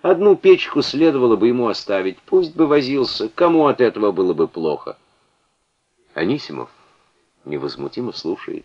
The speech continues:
не отвечает. Мальчишеским неожиданным движением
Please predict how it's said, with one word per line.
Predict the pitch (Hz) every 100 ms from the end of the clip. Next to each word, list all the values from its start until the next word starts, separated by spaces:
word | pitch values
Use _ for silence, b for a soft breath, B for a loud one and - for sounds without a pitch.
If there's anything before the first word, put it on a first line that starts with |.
| _
не | -
отвечает. | 60 58 60 82 85 - _ _ _ _ _ _ _ _ _
Мальчишеским | 90 101 - 127 127 - - 107
неожиданным | 95 92 101 101 87 82
движением | 71 80 - 117 110 95